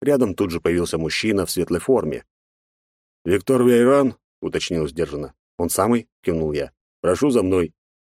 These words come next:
Что-то подсказывало, с директором темной гимназии я уже поболтал —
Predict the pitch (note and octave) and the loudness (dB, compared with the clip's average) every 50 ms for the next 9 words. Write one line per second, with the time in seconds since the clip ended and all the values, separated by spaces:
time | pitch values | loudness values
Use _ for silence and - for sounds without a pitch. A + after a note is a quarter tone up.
0 | _ _ _ _ _ _ _ _ _ _ _ _ - - - C#3+ B2 B2+ - A#2 | _ _ _ _ _ _ _ _ _ _ _ _ -16 -2 -2 0 0 0 -2 -2
1 | A#2 - - D3 C#3+ C3 F#2 F#2 E2 D2+ D2+ C#2+ - - _ _ D#2+ - - G2 | -4 -2 0 0 0 2 2 0 0 0 -2 -2 -4 -8 _ _ -12 -10 -4 -2
2 | G#2 B2 C#3 B2 - A2+ A2 G#2+ F#2+ - G2 F#2+ F#2+ F2 D#2+ D#2 D#2+ F2 G2 G#2 | -2 0 0 -2 0 -2 -2 -2 -2 -2 -2 -2 0 -2 -2 -4 -4 -2 0 -2
3 | G#2 F2 G2 G2 F#2 F2 E2+ E2+ E2+ E2 D#2+ F2 - - D#2+ D2+ F#2+ G2+ - - | 0 0 0 0 0 2 2 0 0 0 -2 -4 -4 -6 -4 -2 -2 -2 0 0
4 | - C#3+ D#2 C2+ - | 0 0 0 0 -2